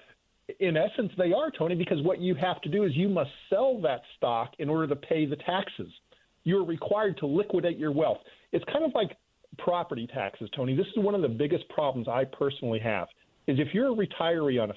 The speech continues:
fixed income and you live in a home that's fully paid for with no loans on it, you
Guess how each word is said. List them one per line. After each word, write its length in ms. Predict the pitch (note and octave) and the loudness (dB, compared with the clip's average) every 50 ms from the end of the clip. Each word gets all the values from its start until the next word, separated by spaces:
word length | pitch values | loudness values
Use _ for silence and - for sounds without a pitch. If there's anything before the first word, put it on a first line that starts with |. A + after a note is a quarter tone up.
| - | -4
fixed 240 | - E3+ - - - | -4 -4 -4 -2 -4
income 340 | C#3 B2 B2 - - G#2+ G#2 | -4 -4 -4 -4 -4 -4 -4
and 140 | G#2 A2 C3+ | -2 0 0
you 180 | F3 G3+ A3 | 2 2 2
live 140 | G3+ F3+ D#3 | 2 2 2
in 60 | C#3 | 2
a 80 | B2+ A#2 | 0 0
home 260 | - D3 C#3+ B2+ A2+ | -2 0 0 0 0
that's 140 | G#2 G#2 - - - | -2 -4 -6 -6 -4
fully 300 | - F#3 G3+ G#3 G3+ F#3+ - - | -2 0 2 2 0 0 -2 0
paid 220 | - D#3 D#3 C#3+ C#3 - | 0 0 0 0 -2 -2
for 160 | - A#2 G#2+ | -2 0 0
with 140 | G#2+ A2 - - | 0 -2 -4 -2
no 260 | B2+ C3 D#3 F3 G3 | 0 2 2 2 2
loans 420 | G#3+ G3 G3 F#3+ F#3 E3+ C#3+ A#2 | 2 2 2 0 0 -2 -2 -2
on 200 | A#2+ G#2+ G2+ F#2+ | -2 -2 -2 -2
it, 120 | G2+ A2+ - _ _ _ _ _ _ _ _ _ _ _ _ - | -4 -6 -8 _ _ _ _ _ _ _ _ _ _ _ _ -4
you 180 | - D#3+ G3+ | 0 0 0